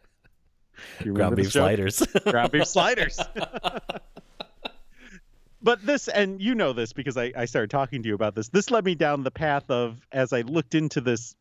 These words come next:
Speaker 1: butcher shop in downtown Detroit, they do beef shares.
Speaker 2: Beef shares?
Speaker 1: Where basically you buy half a cow.
Speaker 2: Oh.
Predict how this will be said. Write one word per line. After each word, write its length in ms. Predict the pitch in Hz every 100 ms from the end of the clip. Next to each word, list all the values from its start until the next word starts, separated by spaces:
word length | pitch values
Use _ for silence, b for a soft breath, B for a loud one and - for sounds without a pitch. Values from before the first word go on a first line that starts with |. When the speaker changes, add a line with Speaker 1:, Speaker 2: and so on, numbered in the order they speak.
| _
Speaker 1:
butcher 420 | 113 165 - 151
shop 320 | - 120 107
in 140 | 104 101
downtown 420 | 107 104 107 95
Detroit, 640 | 95 - 254 180 113 - b b b b -
they 120 | 131
do 280 | 120 135 104 _ _ _
beef 260 | - 117 -
shares. 720 | - - 233 285 339 - - _ _ _ - -
Speaker 2:
Beef 240 | - 117 -
shares? 640 | - 71 - - - - _ _ _ _
Speaker 1:
Where 240 | 143 147
basically 560 | 120 151 165 175 160 160
you 180 | 139 135
buy 380 | 120 123 135 139
half 320 | 127 110 -
a 60 |
cow. 460 | 110 - 104 101 143 - _ _ _ _ - _ -
Speaker 2:
Oh. 320 | 107 196